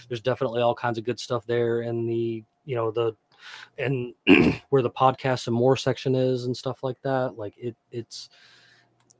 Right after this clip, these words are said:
you know, make sure you guys check out everything. You can find things where we're on at other places. In fact,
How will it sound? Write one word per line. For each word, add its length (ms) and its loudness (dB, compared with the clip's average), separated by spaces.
you 100 -2
know, 60 -4
make 160 0
sure 160 0
you 80 2
guys 180 6
check 200 -2
out 140 0
everything. 380 4
You 80 0
can 100 -12
find 320 0
things 220 2
where 140 2
we're 280 6
on 140 6
at 80 2
other 160 4
places. 480 -2
In 160 -4
fact, 560 -8